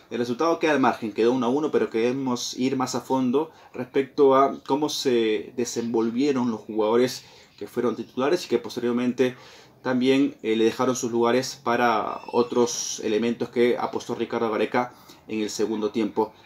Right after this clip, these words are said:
Hay algunas cosas positivas y también cosas negativas. Vamos con las cosas positivas.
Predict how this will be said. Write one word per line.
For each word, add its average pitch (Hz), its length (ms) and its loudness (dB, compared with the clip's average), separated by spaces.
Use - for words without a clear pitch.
Hay 233 140 2
algunas 208 260 4
cosas 190 240 -2
positivas 185 680 0
y 120 80 -6
también 120 260 -2
cosas 123 240 -4
negativas. 98 640 -8
Vamos 208 260 -2
con 151 120 2
las 123 100 -2
cosas 135 260 -6
positivas. 101 720 -8